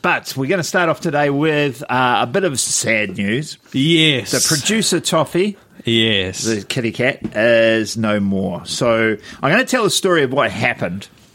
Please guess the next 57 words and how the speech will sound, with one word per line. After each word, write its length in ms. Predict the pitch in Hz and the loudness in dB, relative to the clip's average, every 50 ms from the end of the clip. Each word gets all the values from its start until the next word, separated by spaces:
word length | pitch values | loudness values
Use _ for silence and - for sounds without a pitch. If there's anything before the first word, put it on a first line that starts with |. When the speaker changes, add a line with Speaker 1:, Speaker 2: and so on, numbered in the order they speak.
| - - | -6 -2
Speaker 1:
and 160 | 123 123 123 | -2 0 2
then 100 | 123 120 | 2 2
I'm 120 | 123 123 | 2 2
gonna 340 | 120 117 117 117 113 110 110 - - - | 2 2 4 4 2 0 -2 -6 -8 -6
talk 100 | - 120 | -2 -2
a 40 | 123 120 120 | 0 2 2
little 160 | 113 113 113 107 | 2 2 2 2
about 200 | 107 117 110 107 | 2 0 0 0
Speaker 2:
Uh. 20 | |
Speaker 1:
Toffee. 340 | 98 - 120 98 95 135 90 | -2 -4 -4 -2 -2 -2 0
Oh, 600 | 127 202 175 165 156 147 143 143 139 135 131 123 | 2 2 4 4 4 4 4 4 4 2 2 2
Sam's 340 | 120 - - 139 123 113 104 | 0 -2 -4 -4 -4 -2 -2
like, 140 | 117 107 - - | -6 -6 -6 -6
"Oh." 40 | |
Speaker 2:
<laughs> 20 | 110 | -4
I 1120 | 107 104 101 101 98 98 98 98 98 - - - 277 269 - - - 208 - - - 233 | -2 -2 0 0 0 0 0 0 -2 -2 -2 -2 -2 -2 -4 -4 -6 -6 -6 -4 -2 0
Speaker 1:
So 180 | 208 196 170 - - | 2 2 0 0 0
Speaker 2:
don't 240 | - 208 165 - - | -2 -4 -4 -2 -2
know. 140 | 233 - - - - - - - - - - - | -2 -2 -4 -8 -20 -20 -18 -16 -16 -16 -8 -2
Speaker 1:
I, 120 | 143 175 - | 0 2 2
Speaker 2:
Yeah. 100 | 123 - | 4 4
Speaker 1:
I 100 | 196 208 | 2 2
got 180 | 202 220 180 - | 4 2 2 2
home 160 | - 208 170 | 2 0 0
from 160 | 139 175 151 | -2 -2 0
work. 340 | 151 165 165 160 - - - - | 2 2 2 2 0 -2 -8 -2
Uh, 340 | - 135 135 131 131 131 120 | 0 2 4 4 4 2 2
I 80 | 110 127 | 0 0
went 280 | 135 151 156 156 - | 0 0 -2 -4 -4
to, 460 | - - - 147 139 135 131 131 131 - | -4 -2 0 2 2 4 2 2 2 2
uh, 440 | 120 123 120 120 117 120 117 113 | 2 4 4 4 4 4 2 2
have 180 | 104 123 143 120 | 2 0 0 0
a 40 | 131 | 0
nap 220 | 127 127 120 - - 135 | 0 2 0 0 -2 -4
'cause 160 | - 127 113 | -2 0 0
I've 100 | 120 113 | 0 2
been 280 | 113 113 107 110 110 107 | 2 2 0 0 -2 -2
getting 300 | - - 110 85 104 104 | -2 -2 0 0 0 -2
to 140 | - 113 | 0 0
work 360 | 107 107 107 101 101 123 - 113 | 2 2 2 2 0 -2 -2 0
at 180 | 104 101 - - 95 90 - - | 0 0 0 -4 -10 -18 -12 -6
sort 160 | - - 107 90 | -2 -2 -2 -2
of 60 | - | 0
five 180 | - 101 98 98 | 0 2 2 2
in 60 | 95 | 0
the 60 | 98 | 0
morning 260 | 98 98 95 98 95 | 0 0 0 0 0
or 40 | 95 | 0
something, 300 | 82 - 101 92 95 98 | 0 0 0 0 2 2
and 120 | 92 95 117 | 2 2 2
it 40 | |
was, 280 | 120 113 - - - - - - 117 | 2 2 0 -2 -6 -8 -10 -12 -10
uh, 440 | 120 117 113 101 95 95 98 95 107 113 - - - _ _ _ - - | -8 -8 -6 -6 -6 -8 -8 -8 -10 -10 -10 -12 -12 _ _ _ -8 -4
afternoon. 500 | 143 147 131 - - 127 110 104 98 - | -2 -2 -2 -2 -2 -2 0 0 0 0
It 40 | 139 | 0
was 100 | 135 151 | 2 2
lunchtime. 460 | 175 156 139 - - - 98 92 | 2 0 0 -2 -2 -4 -4 -4